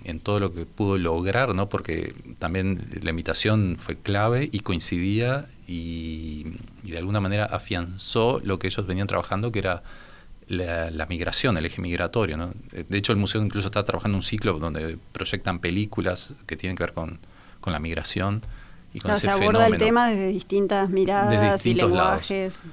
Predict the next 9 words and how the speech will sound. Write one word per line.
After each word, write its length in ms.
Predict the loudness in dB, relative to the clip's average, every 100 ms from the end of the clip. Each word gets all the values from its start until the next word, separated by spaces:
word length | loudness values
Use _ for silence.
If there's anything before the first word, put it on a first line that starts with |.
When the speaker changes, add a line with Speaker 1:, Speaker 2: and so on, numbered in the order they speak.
| -18 -20 -4
Speaker 1:
Hay 220 | 0 2
un 120 | 2
trabajo 300 | 0 0 0
curatorial 540 | 0 0 0 0 0 0
ahí 160 | -2
súper 360 | -4 -6 -4 -4 -8 -12 -14 -16 -16 -18 -12
bueno, 540 | -6 0 2 2 0
súper 220 | -2 -4
intenso. 480 | -6 -4 -6 -4 -8